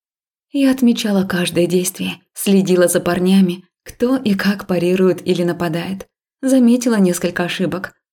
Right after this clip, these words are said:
Ну да, можно сказать, это профессиональное. Наш боевик, магистр Дрейш, за пять лет вбил в наши головы, что даже малейшая ошибка может стоить жизни. За каждую такую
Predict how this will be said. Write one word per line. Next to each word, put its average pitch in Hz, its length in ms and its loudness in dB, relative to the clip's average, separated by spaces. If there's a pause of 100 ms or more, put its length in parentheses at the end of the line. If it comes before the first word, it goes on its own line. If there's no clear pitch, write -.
Ну 277 160 0
да, 220 260 -2 (240)
можно 262 320 4
сказать, 190 500 -2
это 190 140 0
профессиональное. 185 1080 -2 (200)
Наш 196 320 2
боевик, 170 540 -2 (240)
магистр 190 800 0
Дрейш, 190 480 -4 (300)
за 254 180 0
пять 202 300 -2
лет 185 240 0
вбил 170 360 0
в 151 60 -2
наши 165 280 -2
головы, 180 440 0 (200)
что - 200 -6
даже 214 280 -2
малейшая 185 540 0
ошибка 196 500 -6
может 180 300 0
стоить 185 300 -4
жизни. 190 480 -6 (100)
За 262 200 2
каждую 214 440 0
такую 190 600 -2